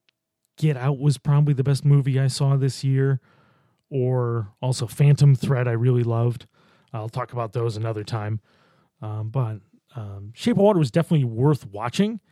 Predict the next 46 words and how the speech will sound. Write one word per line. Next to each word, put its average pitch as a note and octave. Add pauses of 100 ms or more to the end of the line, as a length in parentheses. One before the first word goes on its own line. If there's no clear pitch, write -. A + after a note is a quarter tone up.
(140)
and D#3
I'm G3
really A3+
happy D#3+
I C#3+
got C#3
to C3+
see C#3+
it -
in D3+
a C3+
theater D3
and C3+
see G#3
it F3
at D3+
the D3+
Little, C3+
'cause -
it's B2+
kind F#3
of C3+
a A#2 (140)
great B2+
venue A#2
for A2
that G#2+
kind A2+
of G2
movie. G#2 (720)
'Cause G#3
it A3
is, C3
it's C#3
very F3+
quirky, D#3+ (560)
and D3 (1200)
i-, -
it's D#3
weird E3+
how D#3
much D#3+
you C3+
start C#3+
identifying B2
with -